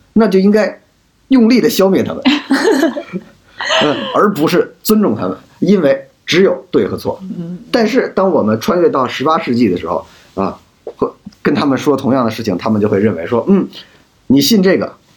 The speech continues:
Speaker 1: 我信那个，我们信的都不同，我们都值得尊重。但如果你因为是我的好朋友，所以违背了自己的信仰啊，啊，委曲求全的啊，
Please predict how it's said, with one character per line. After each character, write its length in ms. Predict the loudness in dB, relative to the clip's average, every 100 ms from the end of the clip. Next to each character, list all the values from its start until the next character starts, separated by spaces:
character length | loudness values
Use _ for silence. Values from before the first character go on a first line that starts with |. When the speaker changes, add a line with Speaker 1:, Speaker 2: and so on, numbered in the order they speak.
| _ _
Speaker 1:
我 140 | -2
信 160 | 0 0
那 160 | -2
个， 60 | -4 -14 _ _ _ _ -2
我 120 | 0
们 120 | 0
信 180 | 0 0
的 80 | 0
都 300 | 0 -2 -6 _
不 100 | -4
同， 240 | -4 -6 -12 _ _ _ _ _ _
我 140 | 0
们 100 | 2
都 140 | 2 0
值 120 | 0
得 120 | -4
尊 180 | 0 2
重。 160 | 0 -4 _ _ -2
但 160 | 0
如 200 | 2 2
果 300 | 2 -2 -4 -14 _ _
你 160 | 2 4
因 140 | 4
为 80 | 4
是 120 | 2
我 120 | 0
的 80 | 0
好 160 | -2 -4
朋 200 | -2 -2
友， 180 | -2 -8 _ -4
所 160 | 2
以 100 | 2 2
违 260 | 0 0
背 160 | 2 2
了 120 | 0
自 140 | 0
己 60 | 0
的 100 | 0
信 240 | 0 2
仰 180 | 2 -2 -14 _ _ -6
啊， 280 | -6 -6 -12 _ -8
啊， 80 |
委 260 | -2 2 2
曲 200 | 2 2
求 200 | 4 2
全 200 | 2 0
的 220 | 0 -4 -10 _ -8
啊， 280 | -6 -6